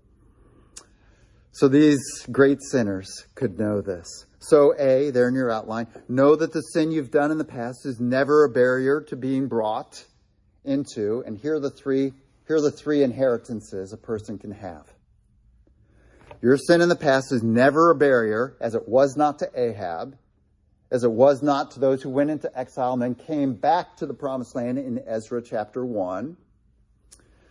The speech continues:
uh, about seventy years later. Your sin you've done in the past is never a barrier to being brought into church membership. That's your inheritance right now as a believer.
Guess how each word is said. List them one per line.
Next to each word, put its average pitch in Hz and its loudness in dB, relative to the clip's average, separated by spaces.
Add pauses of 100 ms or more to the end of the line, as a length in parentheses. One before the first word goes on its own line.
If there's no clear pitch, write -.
(320)
uh, 95 -4
about 92 -4
seventy 98 -2
years 92 -8
later. 90 -6 (720)
Your 123 2
sin 151 0
you've 156 0
done 156 6
in 156 4
the 147 -4
past 123 0
is 110 -2
never 143 4
a 135 6
barrier 131 2
to 123 -2
being 117 0
brought 123 4
into 127 -4
church - -2
membership. 143 2 (800)
That's 113 -8
your 139 -2
inheritance 110 -8
right 104 -6
now 95 -10
as 87 -16
a 92 -20
believer. 87 -12